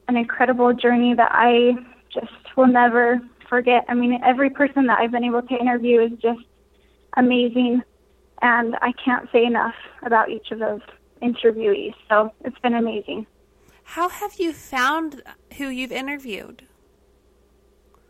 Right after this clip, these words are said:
Speaker 1: So I really just started with a woman named Liz, um, Liz Lancaster. She was in the Columbine High School shooting, and she, my mom had heard her story at this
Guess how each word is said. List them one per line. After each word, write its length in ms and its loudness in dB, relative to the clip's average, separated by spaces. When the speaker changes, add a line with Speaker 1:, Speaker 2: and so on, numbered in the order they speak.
Speaker 1:
So 60 4
I 240 4
really 400 0
just 240 -8
started 420 0
with 220 2
a 60 2
woman 340 2
named 300 -2
Liz, 380 -2
um, 360 0
Liz 220 2
Lancaster. 720 -2
She 120 2
was 320 6
in 140 2
the 240 0
Columbine 500 4
High 220 -6
School 240 -6
shooting, 560 -2
and 300 0
she, 240 2
my 180 0
mom 300 6
had 200 -6
heard 320 -6
her 200 -4
story 600 -4
at 260 2
this 100 -6